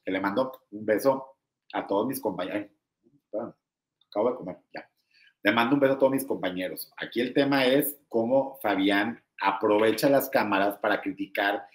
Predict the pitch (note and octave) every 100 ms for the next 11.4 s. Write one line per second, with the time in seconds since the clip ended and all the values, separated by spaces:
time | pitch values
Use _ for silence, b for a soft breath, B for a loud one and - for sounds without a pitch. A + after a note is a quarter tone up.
0 | b _ - A#2 A2+ G2+ G2 G2 G2 G#2+
1 | A2+ - F#2+ F2 F#2 F#2+ G#2 G#2+ A2 B2
2 | - F2+ D#2+ F#2+ E2+ E2 F2 G2+ G#2+ D3
3 | - - F2 G2+ G#2+ - _ b b b
4 | b b b _ _ _ - - F3 F#3
5 | F#3 F3+ F3+ F3+ D#3+ D#3 D#3 E3+ D3+ C#3+
6 | A#2+ A2 - C3+ B2+ A#2+ - _ _ G#2
7 | G#2 G#2 - G#2+ A2 G2+ A2+ A2+ A#2 A2+
8 | - _ _ - D3+ C#3 C3+ - C#3 B2+
9 | B2+ B2 C#3 C#3+ D3+ A#2 G#2 A#2+ - G#2
10 | A2 A2 G#2 F#2+ A2 A2 A2 F#2+ F#2 F2+
11 | F2+ F2+ F2